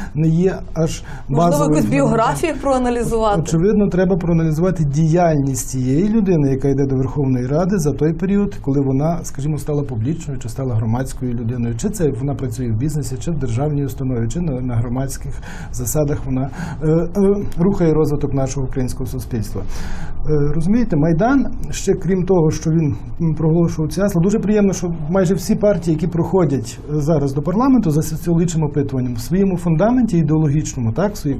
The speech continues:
Speaker 1: в своїй оцій платформі мають ідеали Майдану. Це дуже добре. І тому це дає можливості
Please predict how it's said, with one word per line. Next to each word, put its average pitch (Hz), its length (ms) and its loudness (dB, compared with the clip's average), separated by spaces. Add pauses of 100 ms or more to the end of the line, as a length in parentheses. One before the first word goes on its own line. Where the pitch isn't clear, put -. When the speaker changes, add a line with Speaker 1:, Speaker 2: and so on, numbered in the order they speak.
(220)
Speaker 1:
в 110 40 -8
своїй 147 360 -2
оцій 139 280 -4 (300)
платформі 190 680 2
мають 165 320 -2 (160)
ідеали 143 340 0
Майдану. 113 400 -2
Це 113 140 -2
дуже 165 240 2
добре. 131 260 2
І 131 40 0
тому 190 180 0
це - 140 -2
дає 202 180 4
можливості 196 640 2